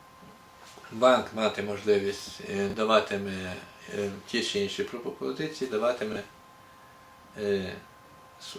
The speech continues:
е, під проценти і автоматично інфраструктура, а далі і соціальні програми, в залежності від того, як це буде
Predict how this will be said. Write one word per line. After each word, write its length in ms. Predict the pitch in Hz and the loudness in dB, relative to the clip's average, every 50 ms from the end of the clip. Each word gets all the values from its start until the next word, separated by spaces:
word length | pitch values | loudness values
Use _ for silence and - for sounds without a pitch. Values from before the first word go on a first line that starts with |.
| - | -8
е, 300 | 113 107 104 101 101 101 98 98 90 - - - - - - - - - - - - - - - - | -8 -6 -6 -6 -6 -8 -8 -12 -14 -16 -20 -20 -20 -20 -20 -20 -20 -20 -20 -20 -20 -20 -20 -8 -4
під 180 | - 104 - | -4 -4 0
проценти 540 | - 101 101 - 135 143 156 160 - 160 160 160 - - - - - - - - - - - - - - - - | 0 -2 0 2 2 2 2 2 -2 -6 -10 -10 -14 -18 -20 -20 -20 -20 -20 -20 -20 -20 -20 -20 -20 -20 -12 -6
і 360 | 117 107 104 104 101 101 98 95 - - - - - - - - - - - - - - | -2 0 2 4 4 4 2 0 -6 -12 -20 -20 -20 -20 -20 -20 -20 -20 -20 -20 -18 -8
автоматично 800 | - 107 101 - 110 110 117 117 - 151 156 156 - - 139 139 143 - - - - - - - - - - - - - | -6 -6 -4 -4 -4 -4 -4 -2 0 0 0 0 0 -4 -8 -10 -10 -14 -18 -20 -20 -20 -20 -20 -20 -20 -20 -16 -8 -6
інфраструктура, 880 | 104 110 107 - - 117 - - 127 123 - - 151 147 143 135 120 | -4 -4 -4 -2 -2 -4 -2 -2 -4 -6 -6 -6 -4 0 2 2 2
а 60 | 113 | 2
далі 300 | 107 113 113 107 - 104 | 2 0 0 0 2 2
і 40 | 104 | 2
соціальні 500 | - - 104 - - 123 127 135 131 131 | 2 0 -4 -4 0 0 0 0 0 -2
програми, 540 | 127 - 123 117 117 123 123 120 117 113 110 - - - - - - - - - 87 82 - - - | -4 -4 -4 -4 -2 0 -2 -2 -2 -4 -8 -10 -12 -18 -20 -20 -20 -20 -20 -18 -16 -16 -14 -12 -10
в 420 | 101 101 104 107 101 101 101 110 | -8 -6 -4 -2 -2 -2 -2 -4
залежності 520 | 113 113 113 113 113 107 104 - - 101 98 | -4 -4 -2 -2 -2 -2 -4 -2 0 0 0
від 200 | 98 104 101 - | 0 -2 -8 -4
того, 320 | - 110 104 101 101 101 | 0 0 0 2 0 0
як 280 | 101 104 104 101 - - - | 2 2 0 0 -2 -8 -8
це 80 | 101 | -8
буде 340 | 101 - 104 101 98 92 92 | -4 -4 -2 -2 -2 -4 -4